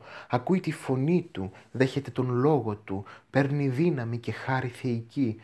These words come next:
μεταμορφώνεται. Στρέφεται στον Θεό με απαλό τρόπο και κατανήσεται.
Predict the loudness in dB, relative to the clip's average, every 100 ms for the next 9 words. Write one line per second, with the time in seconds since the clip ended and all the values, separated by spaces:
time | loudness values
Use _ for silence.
0 | -14 -6 -4 -2 -2 -2 -6 -6 -4 -4
1 | -6 -8 -10 -10 -16 _ _ _ _ _
2 | -16 -2 2 4 2 -2 -4 -4 -4 -6
3 | -4 -2 0 0 -2 -2 0 0 0 -2
4 | -2 -2 -4 -10 -6 -4 -2 -2 -4 -6
5 | -8 -8 -10